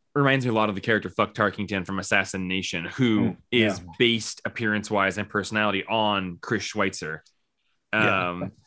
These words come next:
Speaker 1: so I wonder if that guy, Larry Komodo or whatever, is also kind of based on Chris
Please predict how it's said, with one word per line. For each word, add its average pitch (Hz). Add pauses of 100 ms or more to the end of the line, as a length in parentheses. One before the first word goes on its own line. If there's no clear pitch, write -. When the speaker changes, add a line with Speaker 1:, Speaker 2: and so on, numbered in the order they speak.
(420)
Speaker 1:
so 120
I 117
wonder 120
if 104
that 104
guy, 98
Larry 98
Komodo 101
or 92
whatever, 95
is 95
also 95
kind 92
of 87
based 87
on 82
Chris 95